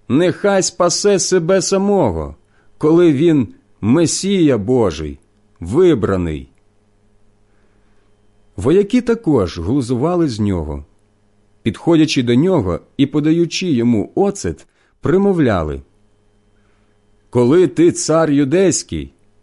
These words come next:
спаси себе самого». А був над ним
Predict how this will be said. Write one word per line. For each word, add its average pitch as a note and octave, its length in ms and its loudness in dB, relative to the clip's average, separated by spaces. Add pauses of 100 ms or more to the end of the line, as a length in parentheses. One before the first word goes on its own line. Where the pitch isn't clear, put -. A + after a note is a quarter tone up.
(200)
спаси D#3+ 640 -2
себе C3+ 420 0
самого». A2 680 -2 (1900)
А E2+ 120 -2
був C#3 280 0
над F#3+ 220 0
ним F3+ 320 0